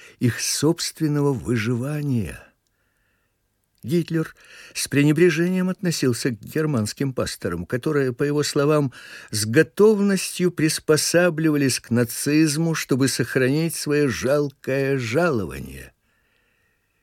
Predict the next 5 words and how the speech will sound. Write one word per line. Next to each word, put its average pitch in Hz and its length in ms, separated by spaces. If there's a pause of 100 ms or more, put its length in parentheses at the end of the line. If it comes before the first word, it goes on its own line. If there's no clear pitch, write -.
(800)
Таким 95 340
образом, 120 460 (440)
перед 110 260
миллионами 147 600
людей, 131 480